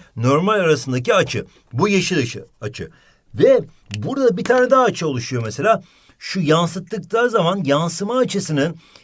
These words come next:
e, normalle yaptığı açı, yansıyan ışının normalle yaptığı açı, yani yansıma açısı diyoruz. Yansıyan ışın ile normal arasındaki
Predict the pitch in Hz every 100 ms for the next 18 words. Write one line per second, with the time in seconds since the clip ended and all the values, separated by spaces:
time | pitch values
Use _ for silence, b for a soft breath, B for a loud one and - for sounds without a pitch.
0 | b - 131 131 131 117 147 185 214 269
1 | 247 214 170 - 214 175 - 107 82 _
2 | - 131 147 220 214 151 127 117 135 165
3 | 220 208 170 135 - 185 131 101 76 b
4 | b b - 120 196 190 156 208 - -
5 | 107 151 170 175 190 196 139 135 143 120
6 | 139 180 151 113 107 98 80 - b b
7 | b 127 147 170 208 135 208 214 135 165
8 | 135 123 135 160 185 131 131 123 131 117
9 | 107 - 190